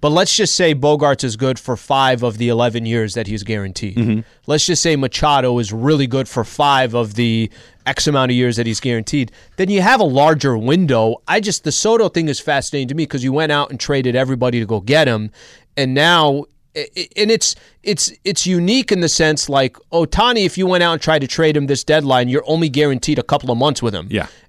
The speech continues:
Speaker 1: At least with Soto, they get three playoff, that one's already gone, two
Speaker 2: Yep.
Speaker 1: more left to go. I, I think that there's, I look at Soto as kind of the, the most interesting factor of the whole thing. Can you really afford Juan Soto, who's probably gonna get four hundred fifty or four,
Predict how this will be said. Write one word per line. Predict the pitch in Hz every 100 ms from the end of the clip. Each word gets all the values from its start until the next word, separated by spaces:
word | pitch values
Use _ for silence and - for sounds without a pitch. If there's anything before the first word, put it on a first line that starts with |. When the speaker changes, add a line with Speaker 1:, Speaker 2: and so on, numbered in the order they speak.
| _
Speaker 1:
At | 165 151
least | 180 240 269 -
with | 180 147
Soto, | - 214 214 143
they | 147
get | 143 -
three | 147 185 170
playoff, | - - 180 175 131 117 -
that | 139 139 143
one's | 131 160 151
already | 156 135
gone, | 117 151 139
two | -
Speaker 2:
Yep. | 156
Speaker 1:
more | 147
left | 131 131 -
to |
go. | 117 165 156 131 - - - - _
I, | 160 165
I | 220
think | 240 226
that | 226 -
there's, | 165 175 170 - -
I | 170
look | 165 220
at | 156
Soto | - 190 170 160
as | 135 -
kind | 156 151
of | 135 117
the, | 127 127 131 -
the | - 131
most | 151 147
interesting | - 175 185 165 156 131
factor | - 147 - 131
of | 110
the | 113
whole | 123 117
thing. | - 107 98
Can | -
you | 110
really | 104 123 147
afford | 131 - 120 117 117 117 - _
Juan | - 113 117
Soto, | - 113 113 110
who's | 113
probably | - 123 127 123
gonna | 120
get | 110 117 -
four | 135 123
hundred | 123 113 101
fifty | - 120 - 113
or |
four, | 107 123 123